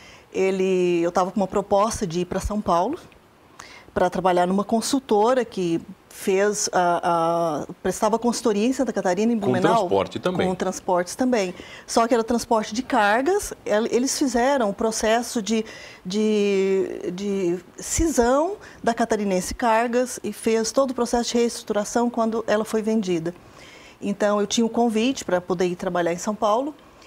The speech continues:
Speaker 1: E, nesse meio tempo, o meu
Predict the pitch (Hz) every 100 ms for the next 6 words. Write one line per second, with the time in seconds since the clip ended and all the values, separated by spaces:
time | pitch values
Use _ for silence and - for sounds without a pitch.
0 | - - - - 208 208 202 196 196 -
1 | _ _ - 202 220 214 220 226 233 240
2 | 247 233 226 254 254 262 214 185 180 180